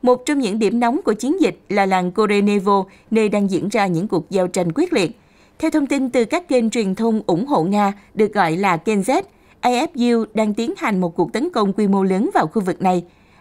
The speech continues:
Đáng chú ý, cuộc tấn công này được cho là có sự tham gia của các đơn vị thiết giáp, cho thấy mức độ nghiêm trọng và quy mô của hoạt động quân sự. Một khía cạnh đáng chú ý khác của cuộc tấn công này là việc sử dụng rộng rãi máy bay không người lái F P V,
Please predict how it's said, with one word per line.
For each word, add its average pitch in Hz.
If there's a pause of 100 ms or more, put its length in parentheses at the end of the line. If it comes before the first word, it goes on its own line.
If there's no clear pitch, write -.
Đáng 226
chú 247
ý, 262 (260)
cuộc 233
tấn 269
công 214
này 190
được 170
cho 190
là 180
có 254
sự 185
tham 190
gia 180
của 170
các 285
đơn 185
vị 160
thiết 262
giáp, 269 (340)
cho 240
thấy 233
mức 427
độ 185
nghiêm 240
trọng 165
và 180
quy 240
mô 220
của 220
hoạt 269
động 165
quân 208
sự. 160 (760)
Một 240
khía 339
cạnh 190
đáng 208
chú 277
ý 254
khác 381
của 240
cuộc 196
tấn 247
công 226
này 185 (180)
là 226
việc 202
sử 202
dụng 208
rộng 170
rãi 185
máy 269
bay 196
không 185
người 170
lái 175
F 285
P 202
V, 208